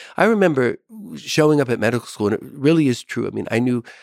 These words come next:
so little about the human body. I'd only been in hospitals to visit people. I'd taken pre-med classes, but sort of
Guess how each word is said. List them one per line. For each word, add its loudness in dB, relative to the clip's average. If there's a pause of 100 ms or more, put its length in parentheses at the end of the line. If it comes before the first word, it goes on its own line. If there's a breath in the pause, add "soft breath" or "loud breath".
(240 loud breath)
so 0
little 0
about 0
the -2
human 0
body. -6
I'd -2
only 2
been 0
in 2
hospitals -4
to 0
visit -2
people. -4
I'd 2
taken 0
pre-med 0
classes, 0
but -4
sort 0
of -4